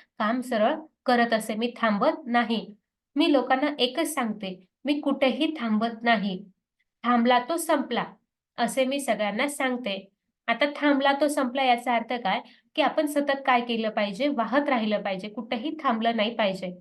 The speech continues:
म्हणजे सतत आपण कार्य करीत राहायला हवं. जो कोणी थांबेल किंवा आळशीपणा करेल, तर त्याची प्रगती होणार नाही,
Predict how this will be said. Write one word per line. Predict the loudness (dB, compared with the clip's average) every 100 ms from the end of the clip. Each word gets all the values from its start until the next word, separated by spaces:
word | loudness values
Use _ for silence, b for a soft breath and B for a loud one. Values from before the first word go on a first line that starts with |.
| _ _ _ -6
म्हणजे | -2 0 0
सतत | 0 0 0 -2 -2
आपण | -2 -2 0
कार्य | 2 2 2
करीत | -2 -2 -2 -2
राहायला | 0 -2 -2
हवं. | 0 0 -4 -8 _ _ _ -4
जो | 2 2 4
कोणी | 4 2 0
थांबेल | -2 0 0 -2 -6 B _
किंवा | 0 2
आळशीपणा | 2 0 -2 -4 -2 -2
करेल, | 0 0 -2 -4 -12 -2
तर | 0
त्याची | 2 2 0
प्रगती | -2 -2 0 -4 -4
होणार | -4 -2 -2 0
नाही, | 0 0 -2 -4